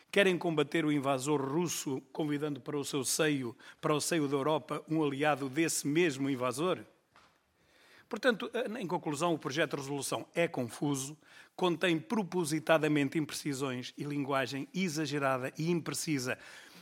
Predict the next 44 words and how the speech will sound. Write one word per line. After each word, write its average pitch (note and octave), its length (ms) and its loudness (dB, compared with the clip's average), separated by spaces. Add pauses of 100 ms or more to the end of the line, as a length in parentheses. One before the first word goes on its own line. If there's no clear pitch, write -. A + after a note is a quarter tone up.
(140)
Por D#3 120 2
exemplo, D3+ 340 2
sobre D#3+ 240 -2
Israel, F#3+ 460 2 (340)
embora D3+ 400 2
sem D#3 160 0
o D3+ 80 2
nomear D3+ 400 4
diretamente, F3+ 640 0 (720)
e F3 120 -4
sem F3 180 2
sequer G3 300 2
vir B3+ 120 0
a C4+ 40 0
propósito, G3+ 580 0
porque D#3 320 -4
Israel C#3+ 500 2
não F3+ 160 2
atacou F3+ 360 -2
nenhum D#3+ 200 0
país B2+ 320 0
da, B2 260 -2
da A#2+ 120 -2
Europa, B2 640 4 (220)
nem C#3 120 -2
com C3 220 -4
drones, D#3 360 2
nem C3 120 -4
com B2+ 200 -4
outros B2+ 260 -6
meios, E3 440 0 (480)
pelo E3+ 220 2
que - 240 -6
a E3 40 2
sua F#3+ 220 4
inserção F#3+ 540 0
forçada D#3 600 2
neste C3+ 280 -2
projeto C#3 380 -6
de C3 60 -6
resolução C#3 440 -2
sobre B2+ 240 -4
estratégia C#3 640 -4
europeia G3+ 640 0